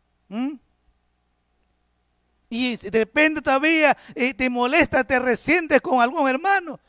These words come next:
con un líder. Y si te resientes con el pastor, olvídese, porque usted no se resiente conmigo, usted se resiente directamente con Dios. A su nombre, hermanos.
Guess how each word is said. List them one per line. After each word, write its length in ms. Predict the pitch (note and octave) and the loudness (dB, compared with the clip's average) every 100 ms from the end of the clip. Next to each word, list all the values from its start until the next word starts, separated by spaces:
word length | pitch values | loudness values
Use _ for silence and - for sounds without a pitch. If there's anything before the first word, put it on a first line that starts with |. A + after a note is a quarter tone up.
| _ - | _ 2
con 220 | C4+ D4 | 4 4
un 120 | C#4 | 4
líder. 460 | F4+ F4 B3+ E3+ - _ _ _ _ _ _ _ _ _ _ _ _ _ _ | 4 4 2 0 -8 _ _ _ _ _ _ _ _ _ _ _ _ _ _
Y 100 | A3 | -8
si 180 | G3+ A#3 | -4 -4
te 160 | C#4 B3 | 2 2
resientes 380 | B3 C4 C4 B3 | 2 -4 -4 -2
con 140 | B3+ | -2
el 80 | A#3+ | 0
pastor, 420 | A#3 - C#4 A#3+ _ _ _ - | 0 0 -8 -8 _ _ _ -12
olvídese, 640 | E3+ F3+ G#3+ F3 - B2+ _ _ - | -8 -4 -4 -4 -8 -18 _ _ -14
porque 160 | G3 | -8
usted 120 | F#3+ | -6
no 120 | A3 A#3 | -4 -4
se 100 | G3+ | -4
resiente 260 | A3 A3 | -6 -8
conmigo, 400 | G#3+ G#3 A3 D#3+ - - | -6 -6 -6 -8 -10 -8
usted 200 | F#3+ F#3+ | -2 0
se 100 | G3 | 0
resiente 340 | E3+ A#3 F#3 | -2 -4 -6
directamente 600 | F#3 F3 - F#3+ F#3+ G3 - _ | -4 -6 -4 -6 -4 -8 -10 _
con 160 | E3+ D3+ | -4 0
Dios. 640 | C#3+ A#2 - - - _ _ _ - | -2 -2 -12 -20 -20 _ _ _ -10
A 80 | |
su 120 | - D#3+ | -6 0
nombre, 240 | G#3 G#3 | 0 0
hermanos. 640 | G#3 C#4 A#3+ - - _ | -2 -2 -4 -10 -20 _